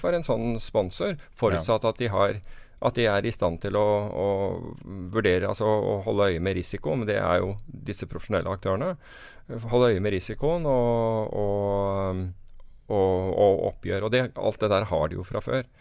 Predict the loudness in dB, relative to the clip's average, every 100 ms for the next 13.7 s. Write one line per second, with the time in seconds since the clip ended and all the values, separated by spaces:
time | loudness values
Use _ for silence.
0 | -10 -8 -8 -14 -4 -2 -2 -2 0 0
1 | 0 0 0 -2 -6 -12 -10 -8 -6 -4
2 | -4 -4 -6 -2 -2 0 -2 -6 -8 -6
3 | -4 -4 -6 -8 -6 -4 -4 -6 -8 -10
4 | -12 -16 -20 -20 -20 -20 -20 -20 -20 -16
5 | -8 0 2 0 -4 -18 -20 -20 -20 -20
6 | -4 0 0 -4 -16 -18 -20 -20 -8 -4
7 | -2 -2 -2 0 0 0 0 0 -2 -8
8 | -12 -18 -20 -12 -8 -8 -8 -20 -20 -20
9 | -20 -20 -20 -20 -20 -20 -20 -20 -20 -20
10 | -20 -20 -20 -20 -20 -20 -20 -20 -20 -12
11 | -4 -2 -2 -4 -4 -8 -10 -12 -14 -16
12 | -20 -20 -12 -6 -6 -6 -2 2 2 2
13 | -4 -6 -4 -2 -4 -6